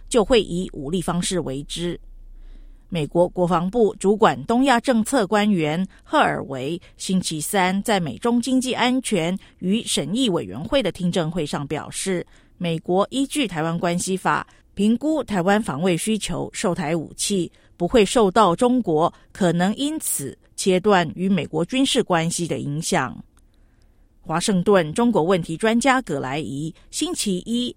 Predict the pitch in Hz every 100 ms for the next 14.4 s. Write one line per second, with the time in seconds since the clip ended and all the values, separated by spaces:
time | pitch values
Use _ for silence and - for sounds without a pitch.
0 | _ - 247 214 170 143 170 - 190 139
1 | - 190 202 220 190 220 196 170 - _
2 | - 277 285 294 285 277 277 262 147 165
3 | - 160 170 202 220 269 214 254 262 190
4 | - - - 160 214 180 - - 160 165
5 | - 175 180 - - - _ 170 170 185
6 | 165 180 165 - _ - 165 156 135 147
7 | 170 - 208 214 226 175 165 202 180 165
8 | 185 - - - 180 220 254 175 214 208
9 | 117 131 156 247 202 - - 127 123 151
10 | - _ - 214 208 185 156 110 117 180
11 | 165 208 254 269 - 196 - 180 208 202
12 | - 226 254 262 262 285 247 180 214 185
13 | 170 - 285 269 160 180 - 117 - 156
14 | - 180 165